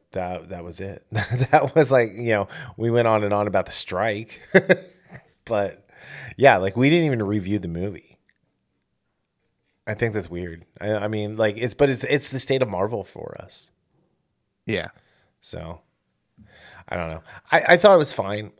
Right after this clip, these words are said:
Speaker 1: I, like I said, I, I think he should have picked one, the kids or the animals, and it should have been the animals that stayed.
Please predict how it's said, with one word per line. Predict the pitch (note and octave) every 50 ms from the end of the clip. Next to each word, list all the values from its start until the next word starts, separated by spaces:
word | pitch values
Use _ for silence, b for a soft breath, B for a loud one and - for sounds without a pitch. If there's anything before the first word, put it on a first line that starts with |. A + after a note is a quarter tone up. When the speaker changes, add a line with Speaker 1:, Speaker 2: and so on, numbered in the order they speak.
| -
Speaker 1:
I, | B2 A#2+ B2 G#2 G#2+
like | G#2+ A2+ B2 A2+ -
I | A#2
said, | A2 - - F#2+ F#2 F2+
I, | F2 F#2+ G2+ F#2+
I | - G2+
think | G2 - - A2+ A2+ A2+ G2+ - _ _ - _ - - - F2+
he | G2+ G#2 F#2+ G#2+ A2
should | F#2+ - - A#2 G2+
have | F#2+
picked | - - G2+ F#2+ -
one, | - F2 F2+ F2+ F2 F2+ F#2 F#2 _ _ _ _
the | _ G2+
kids | F#2 - - G2 F#2 E2 F#2
or | F2+
the | D#2+ - E2
animals, | D#2 E2+ D#2+ E2+ F2 F2+ F#2+ F#2+ - - - _
and | - F#2+
it | F2+
should | - - F2+
have | E2+
been | E2+ E2+
the | E2+ E2+
animals | E2+ E2 E2+ F2 F#2+ G#2+ A2+ - - - _
that | - F#2 D#2+ -
stayed. | - - F#2+ F#2 F#2+ G2